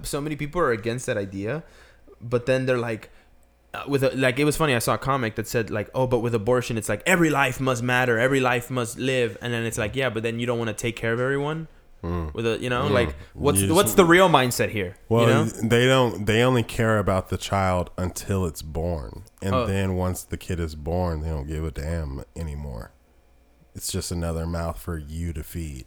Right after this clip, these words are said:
Speaker 1: But then look at this other comic. They said, "They're coming here illegally. They need our help. We should help Americans first." Well, then let's help Americans. No, that's socialism.
Speaker 2: Mm.
Speaker 1: And it's the, um, the guys from Harley Davidson. Or is it Harley Davidson? Or what?
Speaker 2: Uh,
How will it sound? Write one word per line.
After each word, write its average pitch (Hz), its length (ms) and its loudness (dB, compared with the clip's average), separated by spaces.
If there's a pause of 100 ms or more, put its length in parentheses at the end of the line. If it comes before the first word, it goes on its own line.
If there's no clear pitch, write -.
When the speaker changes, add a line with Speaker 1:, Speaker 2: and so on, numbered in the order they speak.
Speaker 1:
But 135 100 -4
then 139 180 0
look 143 140 -2
at 127 100 -2
this 135 140 -2
other 151 200 2
comic. 101 420 -4
They 120 120 -2
said, 120 400 -2
"They're 143 120 -2
coming 175 320 -2
here 165 180 0
illegally. 143 600 -2
They 131 140 -4
need 160 180 -2
our 165 120 2
help. 139 440 -2
We 135 160 -2
should 156 180 -4
help 156 220 0
Americans 147 460 -2
first." - 460 -2 (240)
Well, 165 100 6
then 180 160 4
let's 196 160 4
help 233 180 6
Americans. 143 640 2 (200)
No, 247 240 10
that's 202 200 4
socialism. 151 680 4 (360)
Speaker 2:
Mm. 156 400 2
Speaker 1:
And 131 100 2
it's 123 180 -4
the, 135 200 0
um, 107 380 0
the 120 80 -4
guys 117 300 -2
from 110 140 -8
Harley 107 260 -2
Davidson. 127 540 -8 (500)
Or 107 300 -2 (180)
is 131 160 -8
it 160 80 -4
Harley 170 200 -6
Davidson? 180 340 -10
Or - 40 -10
what? 92 680 -2
Speaker 2:
Uh, - 20 -2